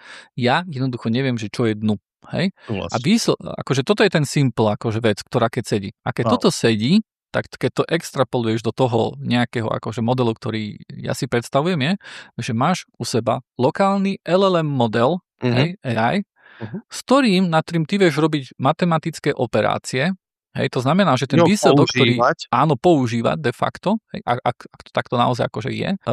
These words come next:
Speaker 1: bez toho, aby si jednoducho videl, že ako, ako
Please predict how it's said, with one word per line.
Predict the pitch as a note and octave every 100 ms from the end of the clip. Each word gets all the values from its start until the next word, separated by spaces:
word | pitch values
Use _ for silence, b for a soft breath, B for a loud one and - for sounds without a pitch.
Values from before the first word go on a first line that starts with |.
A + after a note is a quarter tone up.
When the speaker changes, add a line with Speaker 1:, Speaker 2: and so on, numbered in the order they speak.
| A#2
Speaker 1:
bez | - A#2 G3 -
toho, | - D#3 E3
aby | G#3+ C3 B2+
si | B2 C#3+
jednoducho | B2+ A#2 A#2+
videl, | C#3 D3 B2
že | A2+
ako, | C3 B2+ C3+
ako | A#2+ B2